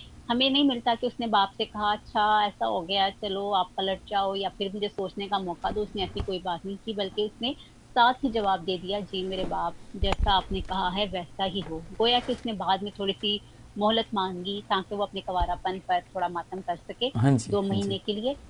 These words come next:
Speaker 1: लेकिन
Speaker 2: हाँ।
Speaker 1: उसने, अ, हुक्म और जो फर्माबरदारी और जो ताबियादारी खुदावंद के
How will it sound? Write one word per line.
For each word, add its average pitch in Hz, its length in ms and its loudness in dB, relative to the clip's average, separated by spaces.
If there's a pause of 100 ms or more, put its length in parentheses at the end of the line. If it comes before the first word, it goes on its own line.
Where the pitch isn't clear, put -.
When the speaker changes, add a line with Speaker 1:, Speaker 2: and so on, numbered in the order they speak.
(140)
Speaker 1:
लेकिन 247 380 6
Speaker 2:
हाँ। - 120 -6
Speaker 1:
उसने, 262 520 -2 (600)
अ, 202 180 0 (140)
हुक्म 285 440 4 (280)
और 214 120 6
जो 220 120 2
फर्माबरदारी 208 800 0
और 226 100 4
जो 226 100 0
ताबियादारी 214 640 2
खुदावंद 190 460 0
के 226 80 2